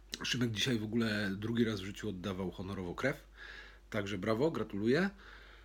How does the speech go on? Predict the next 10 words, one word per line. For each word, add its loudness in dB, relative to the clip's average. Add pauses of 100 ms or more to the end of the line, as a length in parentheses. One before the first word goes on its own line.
(440)
E, -2
kolejna 6
sprawa, 4 (840)
e, 6
jest, 2 (380)
e, 2
taka, 2
Szokork, 2
Szokork, 0
Szokork. 0